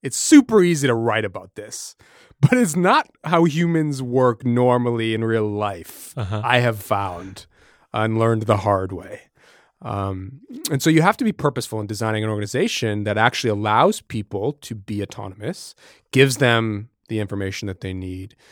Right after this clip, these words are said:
Speaker 1: empowers them to make real executive decisions. Um, but if you do that, if you succeed at, at achieving that level of autonomy, uh, you can do a lot. You can fight three fronts with very few people. Now,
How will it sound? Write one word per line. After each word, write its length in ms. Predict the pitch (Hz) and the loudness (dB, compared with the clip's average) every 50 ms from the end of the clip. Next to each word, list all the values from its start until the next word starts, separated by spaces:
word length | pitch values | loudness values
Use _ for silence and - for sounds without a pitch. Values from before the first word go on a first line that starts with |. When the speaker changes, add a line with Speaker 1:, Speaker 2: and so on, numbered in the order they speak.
| _ _ _ - | _ _ _ -10
Speaker 1:
empowers 540 | 117 110 - 110 117 120 131 135 127 117 104 | -10 -8 -4 0 4 6 6 6 4 2 0
them 140 | 117 110 104 | -4 -4 -4
to 80 | 110 | -4
make 260 | 107 104 104 104 101 - - | -6 -4 -6 -6 -8 -10 -12
real 280 | - 113 107 104 104 104 | -8 -4 0 2 2 2
executive 500 | 98 98 98 104 98 - - 98 92 104 | 0 -2 -2 -4 -4 -4 -6 -10 -10 -8
decisions. 800 | 107 101 - - 190 175 127 110 98 92 95 95 - - - _ _ _ _ _ _ _ _ _ - - | -10 -8 -4 -2 -2 -2 -4 -6 -10 -10 -12 -14 -16 -16 -18 _ _ _ _ _ _ _ _ _ -12 -10
Um, 400 | 104 101 98 95 95 101 - - _ _ - | -8 -8 -8 -8 -10 -12 -14 -16 _ _ 0
but 120 | 131 131 | 4 6
if 200 | 175 240 226 - | 6 6 4 2
you 140 | 196 170 147 | 0 0 2
do 260 | 117 139 160 220 240 | 4 4 6 6 6
that, 200 | 139 117 95 - | 4 2 -2 -4
if 120 | 107 113 - | -6 -6 -6
you 60 | 143 | -6
succeed 540 | - - 107 - - - - 202 214 202 127 | -8 -8 -8 -8 -8 -6 -6 -4 -4 -4 -4
at, 140 | 104 101 - _ _ _ - | -4 -6 -10 _ _ _ -6
at 200 | 123 110 107 104 | -4 -4 -4 -4
achieving 440 | - - - 196 208 139 113 101 | -6 -2 0 0 2 2 2 2
that 180 | 98 101 101 101 | 0 0 0 0
level 260 | 101 98 95 98 95 | 0 -2 -2 -2 -2
of 80 | 92 92 | -4 -4
autonomy, 640 | 98 - 113 101 98 95 95 92 92 95 107 131 _ _ _ _ _ _ _ _ _ _ - | -6 -8 -6 -6 -4 -4 -6 -8 -8 -10 -12 -14 _ _ _ _ _ _ _ _ _ _ -14
uh, 280 | - - 120 117 113 - | -10 -8 -6 -6 -6 -6
you 200 | - 123 135 131 | -4 -2 -2 -2
can 260 | - - 139 131 127 | -2 0 0 0 0
do 160 | 117 127 120 | 2 0 0
a 120 | 110 107 110 | 0 0 0
lot. 280 | 117 117 117 107 98 | 2 4 4 4 2
You 80 | 107 107 | 0 -2
can 140 | - 117 110 | -2 -4 -4
fight 340 | - - - 139 131 - - | -2 2 2 2 2 0 -4
three 240 | - - 120 113 | -8 -4 -2 -2
fronts 300 | 101 - - 107 98 - | -2 0 -2 -2 -2 -2
with 100 | 101 98 | -8 -8
very 220 | 98 98 98 98 92 | -4 -4 -4 -4 -4
few 120 | - 104 | -6 -8
people. 280 | - 120 104 98 95 - _ | -8 -8 -8 -10 -10 -12 _
Now, 180 | - 143 117 | -4 -2 -2